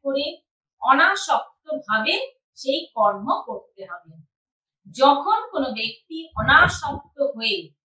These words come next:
সর্বদা তার কর্তব্য কর্ম করে, তখন সে কি, আহ, ক-, মানে হচ্ছে, অর্থাৎ এখানে বলা হচ্ছে যে তুমি অনাসক্ত হয়ে সর্বদা কর্তব্য কর্ম করো, কারণ নিষ্কাম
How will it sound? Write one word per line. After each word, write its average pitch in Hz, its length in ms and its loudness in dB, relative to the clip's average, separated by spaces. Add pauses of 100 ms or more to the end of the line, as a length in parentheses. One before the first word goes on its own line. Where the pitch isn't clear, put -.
(260)
সর্বদা 294 840 4
তার 330 300 -2
কর্তব্য 277 680 -6
কর্ম 262 480 -2
করে, - 240 -12 (640)
তখন 262 460 4 (340)
সে 277 200 -4
কি, 294 360 -10 (340)
আহ, 214 380 -2 (100)
ক-, 208 340 -4
মানে 214 240 -10
হচ্ছে, - 440 -18 (120)
অর্থাৎ 339 340 0
এখানে 277 240 -2
বলা 269 220 -4
হচ্ছে 294 300 -12
যে 359 160 -4 (500)
তুমি 285 240 -4 (140)
অনাসক্ত 349 680 4
হয়ে 415 180 -6
সর্বদা 262 840 2 (340)
কর্তব্য 381 720 0
কর্ম 226 440 -2
করো, - 340 -18 (500)
কারণ 285 440 2 (220)
নিষ্কাম 339 840 2